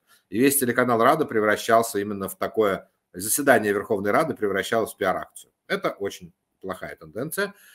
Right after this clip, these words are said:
Мне кажется, что украинцы за время войны,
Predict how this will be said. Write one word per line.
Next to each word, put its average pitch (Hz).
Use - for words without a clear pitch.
Мне 165
кажется, 196
что -
украинцы 127
за 117
время 127
войны, 143